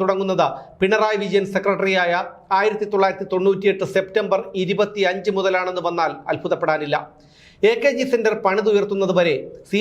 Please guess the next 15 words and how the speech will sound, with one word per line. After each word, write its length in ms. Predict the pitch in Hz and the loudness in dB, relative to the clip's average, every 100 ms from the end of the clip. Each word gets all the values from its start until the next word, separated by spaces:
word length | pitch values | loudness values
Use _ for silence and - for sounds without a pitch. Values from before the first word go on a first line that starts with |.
| 208 | 0
പി 100 | 214 | 0
എം 80 | 208 196 | 0 0
സംസ്ഥാന 320 | 185 185 202 196 | -4 0 0 0
കമ്മിറ്റി 300 | 190 185 190 175 | 0 0 0 0
ഓഫീസ് 340 | 180 196 185 - | -2 -4 -6 -2
പ്രവർത്തിച്ചിരുന്നത് 760 | 180 180 208 196 175 175 160 139 - - - | 0 0 -2 0 0 2 2 0 -4 -16 0
പാളയം 420 | 175 185 202 196 196 | 2 2 2 0 0
പഞ്ചാപുര 460 | 170 175 190 185 185 165 | -2 0 0 0 -2 -2
ജംഗ്ഷനിലെ 420 | 151 180 165 165 160 160 | -4 -4 0 -2 -2 -2
മീൻ 160 | 165 202 190 | 0 0 0
ചന്തയോട് 380 | 180 180 175 160 | 0 0 0 0
ചേർന്ന് 260 | 180 160 147 - - 165 | 0 0 -2 -4 -10 -8
ഒരു 100 | 151 | -2
സാധാരണ 420 | 170 165 170 165 160 | 0 2 0 -2 -4
കെട്ടിടത്തിലായിരുന്നു. 640 | 165 - 165 160 156 143 | -4 -4 0 0 0 -4